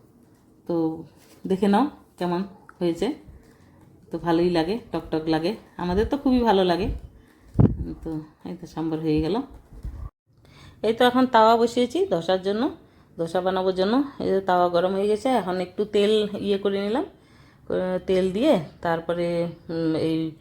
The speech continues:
ধোসার ব্যাটারটা দিলাম। তো ধোসাটা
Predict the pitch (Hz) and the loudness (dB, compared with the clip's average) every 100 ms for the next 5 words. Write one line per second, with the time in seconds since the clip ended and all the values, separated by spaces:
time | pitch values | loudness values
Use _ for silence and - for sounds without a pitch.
0 | - _ - - 165 165 160 165 160 160 | -20 _ -14 -2 0 0 0 0 -2 -2
1 | 160 160 185 294 - - _ _ _ _ | -2 -2 -2 -2 -6 -20 _ _ _ _
2 | _ 175 175 175 175 185 226 233 247 247 | _ 2 4 2 2 0 0 2 4 4